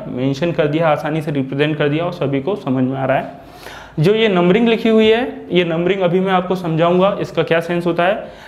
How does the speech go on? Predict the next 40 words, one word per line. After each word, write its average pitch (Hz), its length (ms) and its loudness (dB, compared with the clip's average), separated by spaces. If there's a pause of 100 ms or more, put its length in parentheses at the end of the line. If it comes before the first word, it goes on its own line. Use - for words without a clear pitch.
Actual 185 280 0
में 196 120 -2
ये 190 480 0 (880)
यहाँ 165 260 4
पर 190 120 2
reaction 165 400 2
balance 156 340 2
की 196 160 0
गई 180 140 2
है, 190 220 -6
वो 160 140 -2
मैं 160 140 2
आगे 156 160 2
समझाऊंगा 180 360 0
कैसे 170 280 0
balance 165 320 0
होती 151 200 0
है। - 160 -4 (880)
एक 156 140 -4
और 190 120 0
example 170 380 -2
देख 175 120 -2
लेते 180 200 -4
हैं। 202 80 -4
देखो 185 200 -2
एक 175 140 -2
और 180 80 2
example 175 340 -2
लिखा 175 200 -2
है 190 80 -2
जिसमें 170 280 -4
मैंने 160 320 -2
carbon 143 340 -2 (540)
monoxide 151 760 -2
react 139 320 0
with 143 140 -4
oxygen 143 440 -2 (320)
gives 143 320 -2 (100)
ethyl 135 440 -2
alcohol। 120 420 -8